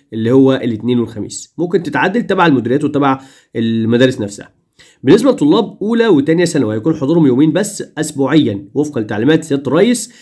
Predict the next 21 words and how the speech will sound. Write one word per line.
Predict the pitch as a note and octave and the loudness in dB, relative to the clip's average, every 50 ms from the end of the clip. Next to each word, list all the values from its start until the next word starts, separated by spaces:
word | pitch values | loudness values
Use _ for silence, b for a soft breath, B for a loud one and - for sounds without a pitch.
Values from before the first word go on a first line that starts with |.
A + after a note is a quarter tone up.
| b b b | b b b
هيكون | A2 A2+ A2+ E3+ E3 | -8 -2 0 0 0
حضور | - C3+ F3 | 2 0 0
في | E3+ - | 0 0
المدارس | C3+ B2 C3+ D#3+ E3 D3+ | 0 2 2 2 0 0
اختياري | C#3+ - - - B2+ C#3 F3 E3+ A#2 G#2 G2+ - | -4 -6 -4 0 4 6 6 6 4 2 -2 -4
اللي | B2 A#2+ B2+ | -2 -2 -2
أنت | C#3 C#3+ - | -2 -2 -4
عاوزه | D#3+ D#3 G3 E3 A#2 G2 G2 - B B B B B B - | -2 0 0 0 0 0 -4 -10 B B B B B B -6
وفقًا | C#3+ D3 D3 - C3+ | -6 -4 0 2 2
لرغبات | B2 A#2 A2+ G#2 G#2+ A#2 C3+ - G2 A2+ | 2 2 2 0 0 0 0 0 0 0
ولي | A2+ A2 C3 C#3 C3 C3+ | -2 0 2 2 2 2
أمرك، | C3+ D#3 D#3+ E3+ F#3+ G#3 - B B B B B - | 2 2 2 2 2 0 -2 B B B B B -6
ولن | A2+ A#2+ D3 E3 C#3+ | 0 2 4 4 4
يتم | B2+ - - E3 D3+ | 4 4 2 2 2
تسجيل | - - A2+ A2 C3+ D3 D3+ - - | 2 0 -2 -2 -2 -2 -2 0 0
أي | F#3+ G#3 G3+ F3+ | 2 2 4 2
غياب، | D#3 D3 D#3+ F3 F#3 F#3+ F3 - | 4 4 4 4 4 2 -2 -4
ولكن | B2 C3 B2+ B2+ C3 D3+ E3 E3 E3 D#3 C3+ | -4 -2 -2 0 0 0 -2 0 0 0 0
سيتم | C#3 - A#2+ A#2 A2+ A2 C#3+ C#3 C#3 C3 | 0 -2 -2 -4 -2 0 2 2 2 2
توقيع | - A#2+ A2 G#2+ - C3 C3 A2+ | 2 -2 -6 -4 -4 -4 -4 -4
إقرار | B2 - - B2+ D3 D#3+ C#3+ B | -4 -6 -2 -2 0 0 -2 B